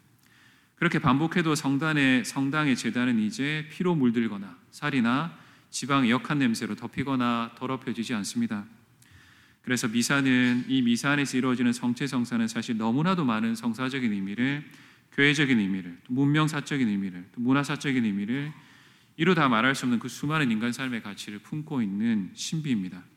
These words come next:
그 무궁한 가치들이 빵과 포도주에 고스란히 담겨서 하느님의 사랑을 매일 우리에게 표현해 주고 있습니다.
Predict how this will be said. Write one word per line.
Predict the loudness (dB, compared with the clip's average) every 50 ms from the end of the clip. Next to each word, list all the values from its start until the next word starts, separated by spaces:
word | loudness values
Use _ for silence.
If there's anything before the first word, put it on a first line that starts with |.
| _ _ _ _ _ _ _ -20 -20 -20 _ _ _ _
그 | _ -2 0
무궁한 | 2 2 2 2 2 4 4 4 2 2
가치들이 | 0 -4 -4 -6 -6 -4 -2 -2 0 2 2 2 0 0
빵과 | -2 -2 0 -2 -2 0 -2 -2 -2
포도주에 | -4 -6 -4 -4 -4 -2 0 -2 -2
고스란히 | -2 -2 -4 -6 -4 -4 -2 0 0 0 0 0 0
담겨서 | 0 -2 -2 -4 -4 -8 -10 -10 -8 -6 -6 -6 -6 -8 -10 -14 -20 -20 -20 -20 -20 -20 -12 -2
하느님의 | 0 2 4 4 4 4 2 0
사랑을 | 0 -2 -2 0 0 0 0 0
매일 | 0 2 2 2 2 0 -2 -4 -2 -2
우리에게 | 0 0 2 2 2 0 0 -2 -4 -6
표현해 | -4 -4 -2 -2 0 0 0 -2
주고 | -2 -6 -8 -6 -4 -4
있습니다. | -4 -4 -4 -4 -6 -6 -6 -8 -12